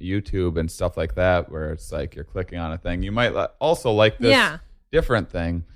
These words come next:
Speaker 1: I wonder if it is, in a way, opening people up a little more and,
Speaker 2: A little.
Speaker 1: and exp-, <laughs> uh, expose it. Yeah, I mean, I guess it's, uh, m-, my, my hopeful, because I think, like,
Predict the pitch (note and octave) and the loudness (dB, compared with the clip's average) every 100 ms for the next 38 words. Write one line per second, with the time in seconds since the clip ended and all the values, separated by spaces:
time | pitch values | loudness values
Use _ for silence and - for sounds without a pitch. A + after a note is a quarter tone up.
0 | - - G#2 B2 D3 C#3 B2 A2 - G#2 | -14 -2 2 4 4 4 4 2 4 4
1 | A#2+ A#2+ - - - - - G2+ G#2 F2 | 4 0 -8 -18 -20 -20 -12 -4 0 4
2 | F2 G#2 G#2+ - E2+ F#2+ - E2+ E2 E2 | 6 8 6 4 0 4 4 4 -2 -4
3 | - G#2 - E2 B1+ F#2+ - - F2 D#2+ | -2 -2 2 0 4 2 2 2 2 2
4 | F#2+ F#2+ E2 D#2+ D#2 D#2 E2 E2 G3+ G3+ | 2 2 0 -2 -4 -2 -2 -2 0 2
5 | F#3+ E3+ - - - B3 C4 - A2 G2+ | 2 0 -4 -6 -4 -2 -2 2 6 8
6 | A2 G#2 A2 - B2+ B2 B2 C#3 - - | 8 6 2 4 6 8 8 6 4 -8
7 | - F3+ F#3+ F3+ E3+ F3 F3+ E3 D#3 E3+ | 0 8 10 12 10 8 6 6 4 4
8 | G3+ G3 D#3+ - - - - B2 B2+ A#2 | 2 -2 -6 -6 -10 -10 2 8 8 8
9 | B2 C3 - C3 C3+ B2+ B2 A2+ - _ | 2 -2 -2 4 6 10 8 6 0 _
10 | _ _ _ _ - C3+ C3 F#2 A2 C#3 | _ _ _ _ 0 4 6 6 6 6
11 | C3+ C3+ B2 A#2 A2+ B2 A2+ A2+ A2 G#2 | 4 -2 -2 0 0 2 4 4 2 0
12 | G2 G2 | 0 -2